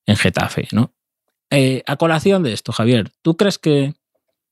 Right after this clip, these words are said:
Kepa, el portero del Madrid, el que ha venido a suplir la lesión de Courtois, está de portero en el Real Madrid o ya es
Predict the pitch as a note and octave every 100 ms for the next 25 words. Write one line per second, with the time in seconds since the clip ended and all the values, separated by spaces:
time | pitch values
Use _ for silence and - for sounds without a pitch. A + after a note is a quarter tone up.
0 | - - _ _ _ - F3 E3 - G#2+
1 | A#2 _ _ _ _ - A2 G#2+ - A2
2 | G#2 G2+ G2 F#2+ G#2 F#2+ G#2+ _ _ _
3 | _ _ D3 - G2 - G2 G2 G2 -
4 | G2 G#2 G#2+ G2 F#2+ - G#2+ G2 G2+ G2+
5 | A2+ G2+ F#2+ _ _ _ _ _ _ _
6 | _ - B2 - E3+ E3 D3 B2+ - E3+
7 | G3 - - B2+ A#2+ B2 A#2+ A#2 C3+ F#3
8 | _ _ B2+ B2+ E3 D3+ -